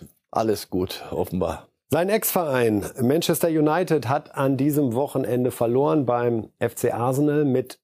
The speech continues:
Speaker 2: zwei zu drei. Und das bedeutet, wenn wir einmal auf die Tabelle der Premier League gucken, dass Arsenal da wirklich eine Saison gerade hinzimmert, die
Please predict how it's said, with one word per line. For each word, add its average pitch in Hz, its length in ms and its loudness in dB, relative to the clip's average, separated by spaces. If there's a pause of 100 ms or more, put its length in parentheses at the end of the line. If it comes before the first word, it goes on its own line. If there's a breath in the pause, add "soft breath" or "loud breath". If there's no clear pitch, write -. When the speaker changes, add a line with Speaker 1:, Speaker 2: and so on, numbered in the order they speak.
(100)
Speaker 2:
zwei 117 560 0
zu 131 240 0
drei. 123 500 2 (340 loud breath)
Und 131 420 0 (280 loud breath)
das 131 500 -2 (100)
bedeutet, 127 720 2
wenn 135 160 2
wir 135 160 2
einmal 127 220 2
auf 123 80 0
die 131 100 0
Tabelle 147 520 0 (280 loud breath)
der 131 120 4
Premier 190 340 2
League 123 180 0
gucken, 160 340 0
dass 135 280 -2
Arsenal 156 600 2
da 139 200 2
wirklich 165 520 0 (380 loud breath)
eine 139 400 0
Saison 135 480 2
gerade 123 300 2
hinzimmert, 147 840 0 (400 loud breath)
die 139 380 2